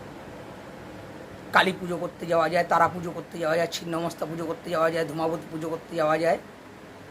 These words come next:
দু চারটে পাঁঠা কাটা যায়, মোষ কাটা যায়, কেউ তাতে তান্ত্রিক হওয়া যায় না। তন্ত্রের কয়েকটা শ্লোক,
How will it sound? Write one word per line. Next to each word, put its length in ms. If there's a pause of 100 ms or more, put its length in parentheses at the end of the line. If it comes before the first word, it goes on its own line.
(1080)
দু 60
চারটে 360
পাঁঠা 260
কাটা 280
যায়, 240
মোষ 260
কাটা 280
যায়, 220 (3500)
কেউ 160
তাতে 240 (140)
তান্ত্রিক 520
হওয়া 220
যায় 300
না। 80 (2500)
তন্ত্রের 520
কয়েকটা 340
শ্লোক, 380